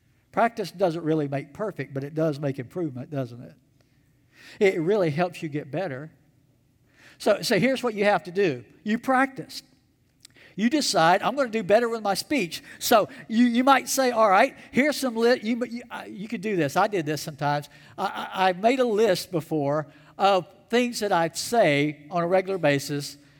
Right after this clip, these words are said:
that may not be intentionally hurtful or harmful, but they may be taken that way. So I write those things down,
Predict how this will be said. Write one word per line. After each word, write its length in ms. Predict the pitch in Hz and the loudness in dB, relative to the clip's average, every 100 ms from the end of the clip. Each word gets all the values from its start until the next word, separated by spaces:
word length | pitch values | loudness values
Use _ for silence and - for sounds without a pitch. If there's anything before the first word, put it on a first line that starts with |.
| _ _ - | _ _ -2
that 160 | 196 196 | -2 2
may 200 | 247 254 | 2 4
not 260 | 233 - | 2 2
be 440 | 220 208 196 170 - - | 2 2 2 -2 -8 -6
intentionally 580 | 190 247 262 - 208 185 | -4 0 -2 -2 -2 -2
hurtful 440 | 220 226 - 180 | -2 -4 -4 -6
or 80 | 165 | -4
harmful, 460 | 233 269 247 175 | -2 -2 -2 -4
but 160 | 165 165 | -2 -2
they 100 | 185 | 0
may 160 | 190 190 | 0 -2
be 140 | 180 | -4
taken 400 | - 247 254 175 | -4 -4 -2 -4
that 180 | 151 147 | -2 -2
way. 280 | 147 127 123 254 - | 0 0 -2 -12 -6
So 140 | 220 | 0
I 120 | 190 | 2
write 280 | 190 233 277 | 4 2 2
those 220 | 254 233 | -2 -2
things 260 | 233 208 156 | -4 -4 -4
down, 680 | 170 254 185 143 139 170 | 0 2 4 2 2 -2